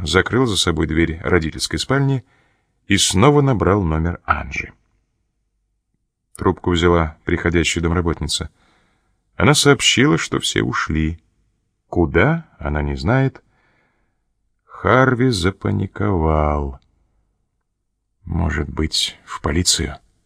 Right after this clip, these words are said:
Если она пошла в полицию, его надежды стать врачом развеются в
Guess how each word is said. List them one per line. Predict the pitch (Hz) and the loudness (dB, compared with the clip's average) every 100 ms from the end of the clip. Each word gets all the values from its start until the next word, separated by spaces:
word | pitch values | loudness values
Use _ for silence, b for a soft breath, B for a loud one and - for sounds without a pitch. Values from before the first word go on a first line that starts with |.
| _ _ _ _ b b b b | _ _ _ _ b b b b
Если | 80 104 - 98 | 4 4 6 4
она | 101 | 4
пошла | 92 98 - 107 | 2 0 2 0
в | 101 | 0
полицию, | - 95 104 113 - - 82 - 82 - _ - | 0 0 2 0 -4 -4 -4 -6 -12 -20 _ -8
его | - 87 98 | 0 2 4
надежды | 107 113 127 98 104 | 4 6 4 4 0
стать | - 98 98 - | 2 0 -2 -2
врачом | 82 85 - 110 135 92 | 0 0 0 0 0 2
развеются | 80 82 69 71 127 117 113 - - - | 2 2 0 0 0 0 -2 -4 -6 -6
в | - - | -10 -16